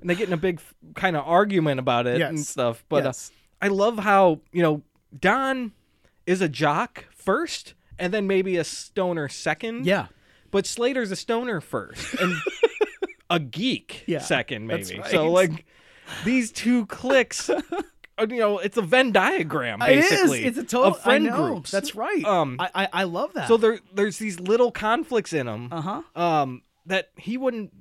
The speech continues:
Speaker 1: have been called out by some of his, his other stoner friends 'cause they're
Speaker 2: True.
Speaker 1: too high to care, you
Speaker 2: Right.
Speaker 1: know?
Speaker 2: <laughs> That's right. <laughs>
Speaker 1: But Don cares about his image.
Speaker 2: Yes.
Speaker 1: So, like, yeah, you can't be saying that.
Speaker 2: <laughs>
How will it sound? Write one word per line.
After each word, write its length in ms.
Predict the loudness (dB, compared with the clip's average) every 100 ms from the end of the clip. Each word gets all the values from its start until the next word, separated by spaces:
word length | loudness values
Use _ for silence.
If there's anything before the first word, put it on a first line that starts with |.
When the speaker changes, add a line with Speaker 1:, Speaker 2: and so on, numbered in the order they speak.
| -6
Speaker 1:
have 160 | -4
been 140 | -2 -2
called 260 | -2 0
out 220 | 0 -2 0
by 100 | -4
some 240 | -4 -8
of 60 | -6
his, 200 | -10 -6
his 160 | -2 0
other 240 | 0 0
stoner 360 | -2 -6 -6 -10
friends 360 | -10 -10 -10
'cause 160 | -6 -4
they're 100 | -2
Speaker 2:
True. 240 | -2 -4 -2
Speaker 1:
too 160 | -2
high 220 | 2 2 0
to 80 |
care, 360 | -2 -2 -2 -4 -4
you 60 | 2
Speaker 2:
Right. 320 | 4 4 2
Speaker 1:
know? 60 | 6
Speaker 2:
<laughs> 40 |
That's 240 | 6 6 0
right. 520 | 0 0 0 -2 -2 -6
<laughs> 460 | -2 -4 _ -16 -2
Speaker 1:
But 160 | 0
Don 300 | 2 2 2
cares 420 | -2 -2 0 0 0
about 180 | -2
his 100 | 0
image. 520 | -2 0 0 -2 -8 -6
Speaker 2:
Yes. 180 | 2
Speaker 1:
So, 200 | 4 4 2 -2
like, 160 | -2
yeah, 120 | -2
you 120 | -4 -4
can't 240 | -2 -2
be 80 | -4
saying 380 | -4 -2 -2 -2
that. 260 | -4 -4 -10 -18
Speaker 2:
<laughs> 80 | -12